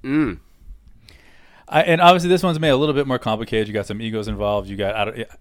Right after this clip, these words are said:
Speaker 2: I mean, he's, he's certainly getting a lot of playing time in Detroit, um, and doing pretty well with it. Uh, when he comes here, he's not gonna have that, that, that free reign to, to, to be Derrick Rose. He can't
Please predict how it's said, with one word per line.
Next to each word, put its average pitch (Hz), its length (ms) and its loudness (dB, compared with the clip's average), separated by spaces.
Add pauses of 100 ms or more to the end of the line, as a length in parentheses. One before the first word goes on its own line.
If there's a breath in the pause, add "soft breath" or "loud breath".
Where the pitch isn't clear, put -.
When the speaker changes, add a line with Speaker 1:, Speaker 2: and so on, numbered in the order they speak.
(120)
Speaker 2:
I - 40 -12
mean, 107 160 -2
he's, 107 260 -6
he's 107 180 -8
certainly 127 400 -6
getting 110 240 -6
a 104 40 -8
lot 104 140 -2
of 95 80 -10
playing 104 240 -8
time 95 220 -6
in 92 60 -10
Detroit, 95 440 -6 (500 soft breath)
um, 95 520 0
and 113 100 -8
doing 131 180 0
pretty 120 200 -2
well 127 200 2
with 92 120 -4
it. - 160 -12 (180)
Uh, 101 240 2
when 101 140 -6
he 101 80 -8
comes 104 280 -6
here, 104 440 -4 (340 soft breath)
he's 101 440 -8
not 113 240 -2
gonna 95 200 -6
have 92 260 -6
that, 90 380 -8
that, 101 400 -10
that 95 220 -8
free 104 300 -10
reign 92 500 -8
to, 101 160 -14
to, 101 260 -16 (140)
to - 120 -14
be 98 200 -10
Derrick 92 340 -6
Rose. 92 380 -6 (280 soft breath)
He - 200 -10 (180)
can't 143 320 4